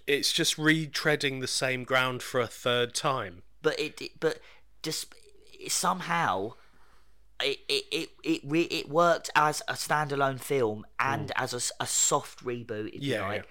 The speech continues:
Speaker 1: yeah.
Speaker 2: and as a, a, a third installment.
Speaker 1: Honestly, I, I,
Speaker 2: I mean,
Speaker 1: I
Speaker 2: how rare is that to achieve all three of those
Speaker 1: I was
Speaker 2: these
Speaker 1: very, I
Speaker 2: days?
Speaker 1: was very skeptical, um,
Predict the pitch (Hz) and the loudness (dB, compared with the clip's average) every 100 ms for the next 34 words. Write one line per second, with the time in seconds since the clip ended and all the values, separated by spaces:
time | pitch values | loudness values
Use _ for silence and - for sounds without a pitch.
0 | - - - 147 151 143 - 131 131 - | -20 -2 4 4 4 0 0 0 -2 -4
1 | - 120 120 - 135 - 127 - 147 139 | -4 -2 -2 -2 -6 -6 -8 -4 -2 -2
2 | 135 127 - 160 156 110 104 - - - | -2 -8 -4 -2 -2 -6 -10 -14 -18 -20
3 | - - - 160 180 - 135 123 135 143 | -20 -18 -2 2 2 2 4 6 6 4
4 | 147 - 147 170 165 156 151 170 180 185 | 4 4 4 6 6 4 2 0 4 4
5 | 175 160 170 - - - 127 - 151 131 | 4 2 2 0 -4 -6 -4 -4 -6 -4
6 | 139 135 - 143 127 135 139 139 156 160 | -6 -6 -4 -4 -2 0 0 4 4 6
7 | 196 214 208 160 151 165 165 220 208 - | 10 10 10 8 6 4 6 6 6 2
8 | - - - - - 110 104 - - 113 | 0 -2 -2 -4 -4 -6 -6 -8 -4 -2
9 | 113 110 107 | -2 -8 -16